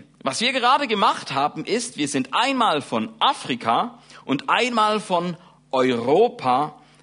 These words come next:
nach Asien gefahren. Ja,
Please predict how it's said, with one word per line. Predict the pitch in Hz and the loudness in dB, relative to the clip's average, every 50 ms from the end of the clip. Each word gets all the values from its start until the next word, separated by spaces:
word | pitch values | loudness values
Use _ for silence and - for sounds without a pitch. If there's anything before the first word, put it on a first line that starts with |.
| _ | _
nach | - 135 156 175 - - - - _ _ _ _ _ _ _ _ _ - | -2 -2 -2 -2 -2 -8 -14 -18 _ _ _ _ _ _ _ _ _ -8
Asien | 151 165 170 196 190 180 - 156 143 120 104 98 - - _ - | -6 -6 -4 -4 -6 -6 -6 -4 -4 -4 -4 -6 -10 -14 _ -14
gefahren. | - 113 - 120 110 82 - - - - - _ _ _ _ _ _ _ _ _ _ _ _ _ _ _ _ _ _ - - | -14 -10 -6 -6 -6 -6 -8 -12 -18 -20 -20 _ _ _ _ _ _ _ _ _ _ _ _ _ _ _ _ _ _ -18 -8
Ja, | - 135 147 165 208 254 | -4 -2 -2 -2 -2 -8